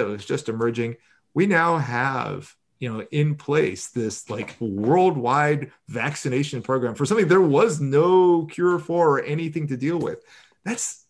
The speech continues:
amazing, right? I mean, just the level of investment, governments, corporations.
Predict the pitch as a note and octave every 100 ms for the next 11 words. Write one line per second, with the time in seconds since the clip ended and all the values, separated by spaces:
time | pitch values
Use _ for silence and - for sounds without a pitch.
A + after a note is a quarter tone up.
0 | - E3 F3 C#3+ F3+ C4+ F3+ G#2 F2 -
1 | D3 A#2 B2+ F#3 C3+ C#3 E3 F3 D3+ A#2+
2 | C3+ D3+ C3+ G#2+ G2 F2 A2 A#2 C3+ B2+
3 | C3 - _ C3 C#3 C#3+ C3+ - B2+ B2+
4 | B2